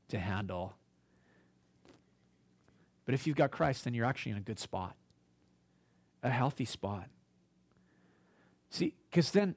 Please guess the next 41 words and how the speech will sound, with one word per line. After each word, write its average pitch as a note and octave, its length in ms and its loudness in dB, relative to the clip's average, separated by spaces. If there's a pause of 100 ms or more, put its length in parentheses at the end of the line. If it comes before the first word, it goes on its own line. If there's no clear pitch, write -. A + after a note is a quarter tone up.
the D3+ 120 4
Lord's F3+ 260 4
placed G#3+ 400 2
you E3+ 80 4
in D3 80 4
a B2 60 0
spot - 520 2
where B2+ 80 -6
you C#3+ 140 -2
have E3+ 360 0
to C3 80 -2
be A#2 120 -2
dependent, C#3 560 -2 (680)
where F3 160 6
you G3 120 8
have A3+ 260 4
to G3+ 200 8 (340)
lean G3 500 8
on F3+ 180 6
him, C#3 300 4
where D3+ 140 6
you G#3 180 8
have A3 280 4
to A#3 100 4
cling B3 420 4
to - 160 0
your B3 180 6
identity A3+ 680 6
in C#3+ 100 4
him, C#3 220 4
where D3+ 120 6
you G#3+ 200 6
have B3 180 4
to A3+ 80 6
hold A3 320 6
on B3 340 4 (440)
to G#3 120 8
the G#3+ 120 6
promises G#3 600 2
of G3 140 4
God. G3+ 400 4